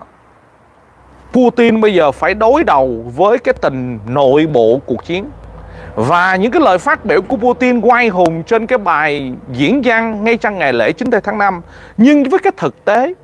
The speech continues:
từ cả luôn cái thực tế của cuộc chiến và cả luôn những cái lý tưởng, nó đều không giống cả. Và cái điều đó người ta đánh giá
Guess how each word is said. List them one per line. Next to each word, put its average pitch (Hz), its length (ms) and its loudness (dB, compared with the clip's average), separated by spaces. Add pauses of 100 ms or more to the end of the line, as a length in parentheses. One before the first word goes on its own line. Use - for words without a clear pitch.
(120)
từ 180 420 2 (160)
cả 120 300 0
luôn 269 400 2
cái 320 180 -6
thực - 220 -8
tế 247 200 0
của 165 280 0 (120)
cuộc - 180 -2
chiến 285 240 -2 (520)
và - 100 0
cả - 320 -2
luôn 262 320 2
những 160 140 -2
cái 285 180 -2 (100)
lý 320 400 2
tưởng, 170 400 0 (200)
nó 240 140 0
đều 127 340 2
không 147 360 -6
giống 156 220 -6
cả. 92 160 -12 (960)
Và 104 100 -4
cái 185 160 -2
điều 127 180 4
đó 131 280 2
người 127 100 -4
ta 120 100 -2
đánh 165 220 -6
giá 170 340 -2